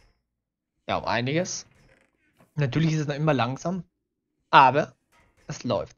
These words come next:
So, Sand staut sich hier. Hier stauen sich dann unsere anderen Rohstoffe wie Emerald und sowas.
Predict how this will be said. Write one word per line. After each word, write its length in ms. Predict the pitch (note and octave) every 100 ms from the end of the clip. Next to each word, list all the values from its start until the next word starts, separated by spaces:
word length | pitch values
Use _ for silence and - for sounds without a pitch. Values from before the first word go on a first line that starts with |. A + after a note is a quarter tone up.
| _ _ -
So, 100 | C3
Sand 360 | - B2 G3
staut 280 | - C3 B2
sich 100 | -
hier. 440 | - C3+ G3+ - - _ _ _ _ _ _ _ _ _ _ _ _ _ _ _ _ _ _ _ _ _ -
Hier 120 | E3+
stauen 240 | D#3 D3 D3+
sich 140 | D3+
dann 140 | C3
unsere 260 | C3 B2+ -
anderen 240 | D3 F3
Rohstoffe 400 | D#3+ E3+ F#3 D3
wie 120 | C3+ -
Emerald 460 | D3 D#3+ E3 E3
und 140 | G3+ -
sowas. 440 | G3+ A3+ A#3+ -